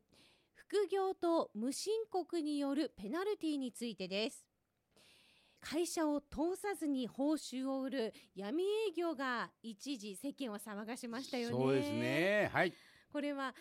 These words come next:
Speaker 1: 芸能界の不祥事と遠巻きに見ることもできるんですが、
Speaker 2: うん。
Speaker 1: 同じような出来事を会社員に置き換えた場合、副業で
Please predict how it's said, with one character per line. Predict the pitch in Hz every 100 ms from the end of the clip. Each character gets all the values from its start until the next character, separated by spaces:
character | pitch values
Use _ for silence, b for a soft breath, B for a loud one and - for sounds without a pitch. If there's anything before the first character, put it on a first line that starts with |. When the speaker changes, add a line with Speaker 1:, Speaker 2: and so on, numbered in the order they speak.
| -
Speaker 1:
芸 | 233 359
能 | 453 466
界 | 427 392
の | 320 311 269
不 | -
祥 | 359 392
事 | 359 320
と | 247
遠 | 277 311
巻 | 349 -
き | 349
に | 359
見 | 370
る | 403
こ | 415
と | 370
も | 320
で | 277 -
き | 370
る | 349
ん |
で | 254
す | 262 -
が、 | 202 214 277
Speaker 2:
う |
ん。 | 226 143 B B B
Speaker 1:
同 | 233
じ | 370
よ | 453 453 466
う | 440
な | 330
出 | 262
来 | 202
事 | 247 254 214
を | 233 214 b b
会 | - 339 440
社 | 466 466
員 | 330
に | 247 185
置 | - 196 -
き |
換 | 311 294
え |
た | - 226
場 | 202 208
合、 | 220 214 - _ b b -
副 | 370
業 | 320 359 359
で | 339 339